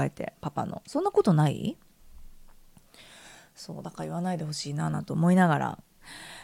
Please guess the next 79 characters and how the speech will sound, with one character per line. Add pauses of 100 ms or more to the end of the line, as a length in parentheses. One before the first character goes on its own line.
(100)
い
や、
ゴ
リ
ラ
に
謝
っ
て
る
と
こ
ろ、
そ
ん
な
ハ
イ
ラ
イ
ト
だ
っ (100)
た
っ (100)
け？ (200)
な
ん
か
違
う (240)
こ
と
言
っ
て
た
と
思
う
ん
だ
け
ど、
ま
あ、
い
っ (100)
か
な
ん
で
も。 (640)
え、
で
も
あ
り
が
と
う、
江
戸
っ
子
愛
理。
そ
う
な
ん
だ。
で
し
ょ？ (340)
な
ん
か、 (640)
私